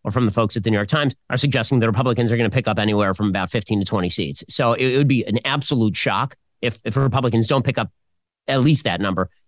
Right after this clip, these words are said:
You know, the, the idea of a sixty seat swing like we've seen in the past, I think that that's largely been taken off the table because there's already been this great ideological sort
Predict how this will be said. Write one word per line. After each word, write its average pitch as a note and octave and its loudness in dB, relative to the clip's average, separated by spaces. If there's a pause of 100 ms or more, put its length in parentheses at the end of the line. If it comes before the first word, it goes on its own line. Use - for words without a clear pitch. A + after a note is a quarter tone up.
(140)
You A#2 0
know, A2+ 2
the, C3+ 2
the C#3+ 2
idea D#3 2
of B2+ 0
a A2 0
sixty - -2
seat A#2+ -2
swing A#2+ 2
like G2+ 0
we've A2 0
seen B2 0
in G#2+ 2
the G2 -2
past, A#2 -2
I C3 0
think D#3 0
that C3 2
that's A2+ -2
largely B2 2
been A2 2
taken A#2 -2
off G#2+ -2
the - -16
table D3 2
because A#2 0
there's A#2+ 0
already A#2 2
been A#2 2
this G#2+ 2
great A#2 0
ideological G#2+ -2
sort A2+ 0